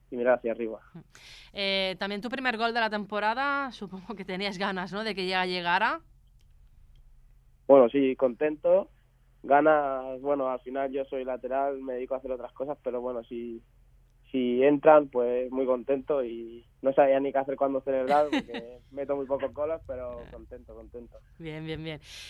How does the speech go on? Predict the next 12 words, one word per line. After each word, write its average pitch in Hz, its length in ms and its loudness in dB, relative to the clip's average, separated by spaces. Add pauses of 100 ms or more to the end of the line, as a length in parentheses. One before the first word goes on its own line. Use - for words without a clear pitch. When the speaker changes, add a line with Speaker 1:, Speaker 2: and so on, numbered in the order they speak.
Speaker 2:
Eh, 190 320 0
aparte, 196 440 0
son, 208 260 -8
es 202 120 -8
un, 214 100 -10 (300)
esos 196 300 -10
goles 233 260 -4
que 226 280 -6
son 220 180 -8
los 220 140 -8
primeros, 220 480 -6
eh, 202 260 -6